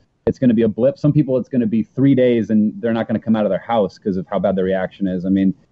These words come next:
some people have as severe allergies as, say, people with peanut allergies, where you could have a peanut butter jelly sandwich,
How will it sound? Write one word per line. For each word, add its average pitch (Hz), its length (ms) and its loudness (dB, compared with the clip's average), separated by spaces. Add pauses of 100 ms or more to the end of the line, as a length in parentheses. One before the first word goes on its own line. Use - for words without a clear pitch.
(240)
some 165 180 2
people 160 260 4
have 131 360 -2
as 117 220 0
severe 113 360 0
allergies 107 520 2
as, 117 260 0 (280)
say, 104 100 -6
people 113 260 -10
with 110 180 0
peanut 127 240 2
allergies, 95 340 -2
where 107 100 -2
you 120 100 2
could 135 100 0
have 117 120 0
a 87 40 -8
peanut 127 240 -2
butter 117 140 0
jelly 110 320 0
sandwich, 117 520 -2